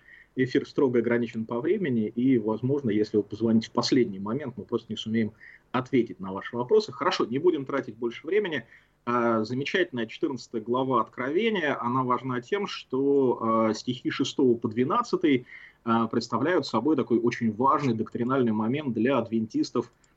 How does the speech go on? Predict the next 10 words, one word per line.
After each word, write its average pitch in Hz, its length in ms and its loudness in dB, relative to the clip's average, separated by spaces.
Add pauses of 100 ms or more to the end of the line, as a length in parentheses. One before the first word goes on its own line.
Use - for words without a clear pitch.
(180)
э, 117 100 2
седьмого 127 560 0
дня, 123 360 -2
так - 180 -12
называемая 113 540 0
трехангельская 127 1400 0
весть, 170 380 2
которая 120 520 -2
является 113 560 -2
основой, 117 500 2